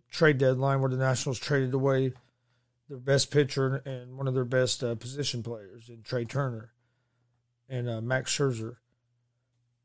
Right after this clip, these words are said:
Uh, so this isn't the same Nationals team that the Marlins have played earlier in the year.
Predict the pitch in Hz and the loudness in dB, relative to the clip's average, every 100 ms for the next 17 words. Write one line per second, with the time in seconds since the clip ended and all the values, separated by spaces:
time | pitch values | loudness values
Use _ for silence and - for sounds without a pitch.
0 | _ _ _ _ 123 113 139 143 143 147 | _ _ _ _ -16 -6 0 2 4 4
1 | 135 123 - 143 139 139 131 147 120 147 | 2 -2 0 0 2 2 2 -2 -4 0
2 | 147 131 123 131 139 135 123 120 127 123 | 0 0 -2 0 0 0 -2 -4 -2 -2
3 | 131 131 123 113 110 123 151 165 160 | 0 0 0 -4 -8 -2 0 2 0